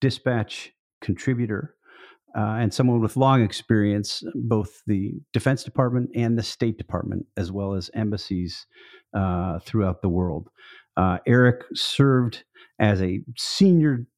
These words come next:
D O D policy official, Undersecretary of Defense for Policy during the second George W. Bush term. Uh, before that, he served in senior State Department roles, served as ambassador to Finland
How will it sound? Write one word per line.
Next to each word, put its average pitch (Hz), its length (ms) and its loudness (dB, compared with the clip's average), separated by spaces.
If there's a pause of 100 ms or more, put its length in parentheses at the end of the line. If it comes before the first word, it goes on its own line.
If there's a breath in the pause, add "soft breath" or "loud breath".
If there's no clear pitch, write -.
(100)
D 139 160 8
O 127 60 6
D 120 160 4
policy 131 600 2
official, 110 500 0
Undersecretary 110 680 0
of 92 100 -2
Defense 95 340 -2
for - 180 -8
Policy 110 720 -2 (720 loud breath)
during 107 540 4 (420)
the 92 460 2 (240)
second 127 440 2 (380)
George 120 260 4
W. 98 280 2
Bush 151 480 -2 (380)
term. 165 440 2 (460 loud breath)
Uh, 92 300 2 (180)
before 120 420 0
that, 139 480 0
he 98 320 0
served 98 320 -2
in 90 80 -2
senior 98 340 0
State 143 320 0
Department 123 440 0
roles, 113 400 2
served 104 200 -2
as 92 120 -2
ambassador 92 580 0
to - 180 -14
Finland 147 680 2